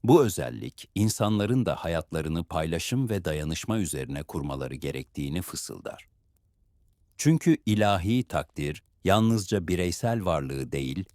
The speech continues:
toplulukların bir arada varlığını da gözetir. Evimize gelen karıncalar, aslında görünmez bir hatırlatmadır.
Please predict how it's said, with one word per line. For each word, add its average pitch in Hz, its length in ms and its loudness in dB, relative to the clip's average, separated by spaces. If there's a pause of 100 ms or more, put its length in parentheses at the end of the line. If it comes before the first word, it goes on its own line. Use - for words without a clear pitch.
(200)
toplulukların 90 920 0
bir 110 140 4
arada 71 420 -2
varlığını 67 560 -4
da 67 80 -4
gözetir. 65 600 -8 (480)
Evimize 107 480 4
gelen 101 360 0
karıncalar, 73 760 -2 (200)
aslında 73 500 -2
görünmez 76 680 -4
bir 71 100 -4
hatırlatmadır. 71 920 -6